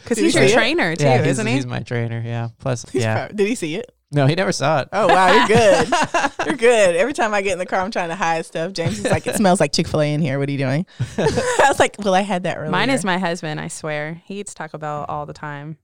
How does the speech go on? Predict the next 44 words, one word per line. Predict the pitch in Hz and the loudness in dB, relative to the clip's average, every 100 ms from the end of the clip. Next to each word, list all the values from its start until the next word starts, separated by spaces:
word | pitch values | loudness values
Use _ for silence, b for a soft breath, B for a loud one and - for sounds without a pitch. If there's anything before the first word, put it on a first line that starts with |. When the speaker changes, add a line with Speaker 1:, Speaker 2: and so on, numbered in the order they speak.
| - | -14
Speaker 2:
You | 208 | -10
told | - 170 | -8 -8
me | 143 | -8
you | |
were | 117 | -10
a | |
Taco | - 127 - | -12 -12 -12
Bell | 110 104 | -14 -14
fan, | - 76 69 | -14 -18 -16
and | |
I | 78 | -18
was | - | -18
like, | - | -20
"Oh, | - - | -18 -12
wow." | - - - _ b b b - | -12 -14 -20 _ b b b -20
Speaker 1:
Yeah, | 220 190 | -12 -10
I | 160 | -8
like | 202 | -10
Taco | - 170 165 | -12 -14 -14
Bell. | 165 170 180 _ | -12 -12 -14 _
Plus, | 233 262 | -2 0
for | 277 | 0
little | 233 220 | 0 -2
kids, | - 196 214 - | -2 -6 -6 -8
they've | 208 | -8
got, | 196 180 | -6 -6
like, | 180 | -6
little | 185 175 175 | -6 -8 -8
cheesy | - 196 185 | -10 -12 -8
roll-up | 180 180 185 | -6 -6 -6
wraps. | 185 180 - - - _ _ _ | -6 -6 -8 -20 -20 _ _ _
Perfect. | - - - _ - | -20 -18 -18 _ -4
Speaker 3:
I | 139 | 0
worked | 139 - | 0 -2
at | 120 - | -6 -6
Taco | - 110 113 | -6 -6 -4
Bell | 107 110 | -2 -2
for, | - 117 | -2 -4
like, | 113 - | -6 -4
four | 120 113 | -2 -2
years | 113 113 117 | -2 -6 -8
in | 113 | -8
high | 110 110 | -6 -6
school. | - 110 107 | -6 -4 -4